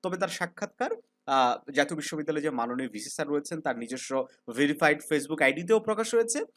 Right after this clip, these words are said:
এবং সেটারই সারমর্ম দ্য ডেইলি ক্যাম্পাস এখানে একটা আর্টিকেল অনুযায়ী লিখেছে। আহ, এখানে বলা হচ্ছে যে শিক্ষার্থীদের অসুবিধার কথা বিবেচনা করে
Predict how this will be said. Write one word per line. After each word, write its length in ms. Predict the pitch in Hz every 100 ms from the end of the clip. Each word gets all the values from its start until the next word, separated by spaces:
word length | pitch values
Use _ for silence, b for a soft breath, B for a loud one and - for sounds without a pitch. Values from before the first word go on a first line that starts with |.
| B B
এবং 160 | 262 285
সেটারই 320 | 262 254 262
সারমর্ম 520 | 254 208 220 226 277
দ্য 220 | 302 190
ডেইলি 240 | 170 170 175
ক্যাম্পাস 440 | 170 160 262 - -
এখানে 240 | - 151
একটা 160 | 147 -
আর্টিকেল 440 | 127 123 131 139
অনুযায়ী 360 | 110 104 139 381 - _
লিখেছে। 420 | 117 127 131 - - _ B B B _
আহ, 200 | 160 -
এখানে 240 | 226 294 302
বলা 220 | 190 247
হচ্ছে 440 | 277 254 208 453 -
যে 300 | 175 196 196 _ _ _
শিক্ষার্থীদের 840 | - - 277 - 311 - 262 156 -
অসুবিধার 600 | - 156 - 226 240 240
কথা 260 | 226 220
বিবেচনা 500 | 196 147 160 175 220
করে 400 | 202 117 117 220